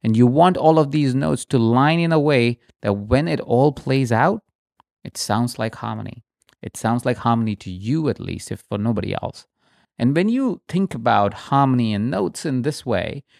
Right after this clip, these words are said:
you realize there is no anxiety around all these different ideas coming at you because you suddenly go, "Oh, right now, for say twenty twenty-one or for January twenty twenty-one, I'm just playing this note. And for February, I'm gonna play another note. And for March, another note.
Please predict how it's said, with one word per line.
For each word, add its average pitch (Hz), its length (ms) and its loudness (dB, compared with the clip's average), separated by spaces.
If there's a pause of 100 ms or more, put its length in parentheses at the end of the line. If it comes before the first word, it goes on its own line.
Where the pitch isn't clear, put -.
(160)
you 135 140 0
realize 151 420 4
there 151 140 2
is 190 160 0
no 185 120 0
anxiety 135 680 -2
around 110 400 0
all 139 260 0
these 117 160 -2
different 113 260 -4
ideas 104 320 0
coming 160 300 -6
at 101 220 -4
you 101 120 -4
because 104 320 -6
you 113 60 -6
suddenly 135 320 -4
go, 117 200 0
"Oh, 156 340 -2 (760)
right 190 320 2
now, 90 440 -4 (260)
for 101 140 -4
say 98 240 -4
twenty 120 240 -2
twenty-one 151 440 -6
or 120 100 -2
for 143 160 -2
January 175 520 -2
twenty 98 240 -8
twenty-one, 95 400 -10 (360)
I'm 165 180 2
just 151 200 -2
playing 120 320 4
this 107 220 -4
note. - 320 -6 (140)
And 107 140 -2
for 104 80 -6
February, 151 420 0
I'm 110 140 -4
gonna 110 120 -4
play 113 220 -6
another 101 260 -4
note. - 320 -10 (320)
And 101 120 -2
for 113 80 -2
March, 110 360 0
another 104 240 -2
note. - 380 -8